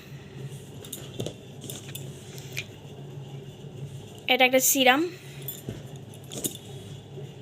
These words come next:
এইটা লিপ গ্লস। এখানে গ্লিটার দেওয়া আছে, but অতটাও গ্লিটার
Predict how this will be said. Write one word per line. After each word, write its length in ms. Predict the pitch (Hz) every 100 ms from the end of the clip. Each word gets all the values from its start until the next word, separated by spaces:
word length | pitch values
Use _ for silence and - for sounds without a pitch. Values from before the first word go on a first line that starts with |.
| - - 139 - - - - - - - - - - - -
এইটা 500 | 254 262 254 277 262 262 254 254 254 - - - - - - - - - - - - - - - - - - -
লিপ 180 | 269 240
গ্লস। 680 | 233 247 277 - - - - - - - - - - - -
এখানে 200 | - 403
গ্লিটার 460 | 330 320 330 349 370
দেওয়া 280 | 359 349 339
আছে, 260 | 302 302 381
but 220 | 381 349
অতটাও 400 | - 269 269 311
গ্লিটার 680 | 262 254 240 262 262 262